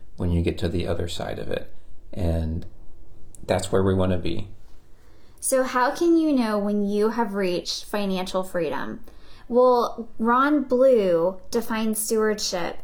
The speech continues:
Speaker 2: as using God-given resources for the accomplishment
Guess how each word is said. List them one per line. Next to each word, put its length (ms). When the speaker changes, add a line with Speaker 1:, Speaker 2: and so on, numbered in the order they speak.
Speaker 2:
as 260
using 380
God-given 760
resources 840
for 160
the 140
accomplishment 840